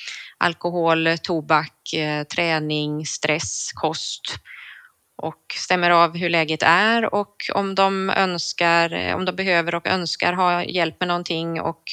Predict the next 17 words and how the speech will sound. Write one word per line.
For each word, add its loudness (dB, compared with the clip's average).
vad 2
jag 2
kan -4
hjälpa -2
till -4
med, -6
men -4
framförallt -2
sortera -4
ut -6
till -4
övriga -2
funktioner -8
här -4
på -16
vårdcentralen -6
då. -12